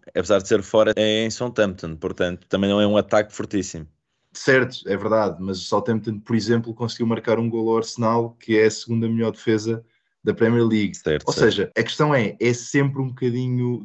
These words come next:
Speaker 2: dúbio na medida em que estão a jogar fora. Não é aquela clean sheet certa, mas claro, o Newcastle com a defesa que tem vindo a ter é uma boa aposta. Mas respondendo à tua pergunta, e sem me querer repetir em relação àquilo que o Diogo disse, o City,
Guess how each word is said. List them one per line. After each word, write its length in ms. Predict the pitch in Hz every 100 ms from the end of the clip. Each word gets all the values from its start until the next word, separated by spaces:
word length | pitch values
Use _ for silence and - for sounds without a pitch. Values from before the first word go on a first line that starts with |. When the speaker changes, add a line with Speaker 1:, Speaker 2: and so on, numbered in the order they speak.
| 98
Speaker 2:
dúbio 480 | 117 135 120 135 123
na 140 | 123 120
medida 300 | 117 120 117
em 80 |
que 60 | 110
estão 180 | - 110
a 40 |
jogar 260 | 104 104 101
fora. 380 | - 101 95 95
Não 160 | 104 107
é 60 |
aquela 340 | 101 - 98 98
clean 300 | - 104 98
sheet 360 | - - 98 - -
certa, 480 | - - 101 110 131
mas 180 | 117 95
claro, 340 | - 87 87 -
o 80 | 87
Newcastle 520 | 82 80 82 - 90
com 120 | -
a 40 | 87
defesa 340 | - 90 90
que 80 | 85
tem 140 | 95
vindo 260 | 90 95 92
a 60 | 92
ter 320 | 95 98 98 _
é 100 | 101
uma 180 | 101 98
boa 160 | 95 90
aposta. 380 | - 76 -
Mas 160 | 101 120
respondendo 420 | - - 139 139
à 60 | 131
tua 180 | 131 123
pergunta, 520 | 117 113 110 98 92 87 92
e 300 | 95 90 90
sem 180 | -
me 80 | 107
querer 200 | 104 101
repetir 340 | - _ 104 101
em 80 |
relação 320 | 95 95 - 95
àquilo 200 | - 90
que 100 | 98
o 40 |
Diogo 240 | 98 98
disse, 340 | 90 101 - - _ _ _ _
o 80 | 107
City, 520 | - 120 117 85 78